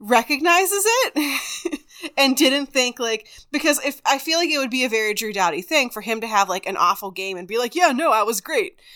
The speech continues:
Um, so at least he recognized that he was bad and that he, you know, still struggles with playing against McDavid and still can't quite figure him out. And, like, I,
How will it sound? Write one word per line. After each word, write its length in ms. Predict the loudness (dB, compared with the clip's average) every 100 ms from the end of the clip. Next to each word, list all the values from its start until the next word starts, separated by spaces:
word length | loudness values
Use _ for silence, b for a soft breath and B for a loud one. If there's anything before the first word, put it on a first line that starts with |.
| B B
Um, 520 | -6 -4 -6 -10 -14 -20 _ B B B B -20 _ _
so 600 | -2 2 2 2 0 -4 -2
at 160 | 2 2
least 300 | 2 2 2
he 160 | 2 4
recognized 840 | 4 2 -2 0 2 2 0 -2
that 120 | -6
he 440 | -4 -2 0 -2 -4
was 240 | -4 -4
bad 400 | 0 4 4 4
and 140 | 0
that 120 | -6 -8
he, 420 | -8 -4 -4 -6
you 120 | -12
know, 100 | -10
still 400 | -2 0 0 -4
struggles 540 | -2 -2 0 0 0 0
with 120 | -8
playing 280 | -4 -2 -2
against 280 | -2 -2 -2
McDavid 520 | -2 2 2 0 -4
and 100 | -2
still 240 | 0 0
can't 300 | -2 -2 -2
quite 260 | 0 -2 0
figure 300 | -4 -2 -2
him 120 | 2
out. 260 | 4 4 2
And, 160 | -4 -2
like, 300 | -2 -4 -10 b b b b _ _ -8
I, 220 | -2 -2